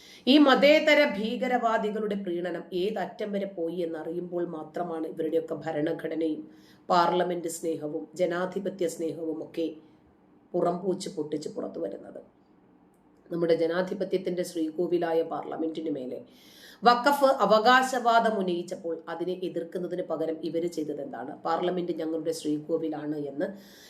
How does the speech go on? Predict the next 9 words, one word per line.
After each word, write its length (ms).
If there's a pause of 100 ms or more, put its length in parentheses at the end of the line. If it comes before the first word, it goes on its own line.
(140)
ചാരിത്ര 420
പ്രസംഗം 480
നടത്തിയ 440
ആളുകൾ 440
അതിരിക്കുന്ന 520
സ്ഥലം 440
കൂടി 220
അവർക്ക് 460
നൽകി. 340